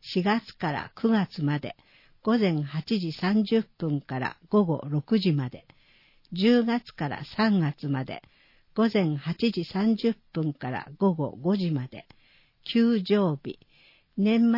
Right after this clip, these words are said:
末年始、十二月二十九日から一月三日まで、駐車場百四十六台無料。主な施設、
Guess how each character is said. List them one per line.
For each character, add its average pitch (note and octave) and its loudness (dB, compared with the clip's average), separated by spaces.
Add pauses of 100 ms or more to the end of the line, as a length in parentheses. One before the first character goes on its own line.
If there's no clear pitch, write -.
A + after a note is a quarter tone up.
(120)
末 G3+ 0
年 G3 2
始、 - -8 (320)
十 A3 6
二 A3 2
月 G#3 -2
二 G#3+ 0
十 E3 -2
九 - 0
日 F3+ 0
か B2+ -8
ら F#2 -6 (100)
一 G#3 -2
月 G#3 0
三 E3 0
日 - -6
ま E3+ 0
で、 - -12 (480)
駐 A#3+ 2
車 G#3+ 0
場 F3+ -2 (380)
百 A#3 0
四 A#3 4
十 D3 -4
六 C3+ -2
台 D3 -4 (180)
無 D#3+ 0
料。 F3 0 (680)
主 A3+ 4
な C#3+ -2
施 - -14
設、 - -6